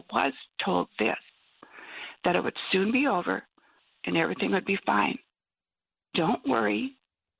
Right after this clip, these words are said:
This is just a quick and easy procedure. You will be in and out of here in no time at all." I asked if it would be painful. They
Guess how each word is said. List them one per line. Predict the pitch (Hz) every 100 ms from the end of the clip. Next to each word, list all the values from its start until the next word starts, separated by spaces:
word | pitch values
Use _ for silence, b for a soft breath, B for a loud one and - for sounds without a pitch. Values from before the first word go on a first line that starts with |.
| _ -
This | 180
is | 185
just | - 190
a | 185
quick | - 214 -
and | 185
easy | 185 170
procedure. | - - - 185 170
You | - 196
will | -
be | 175 -
in | 175
and | 208 107
out | - -
of | 202
here | -
in | 98
no | 60 -
time | - - 101
at | -
all." | - - - - _ B B B B _ _ -
I | 90
asked | 87 185 -
if | 202
it |
would | - 185
be | 190
painful. | - 190 202 - -
They | 214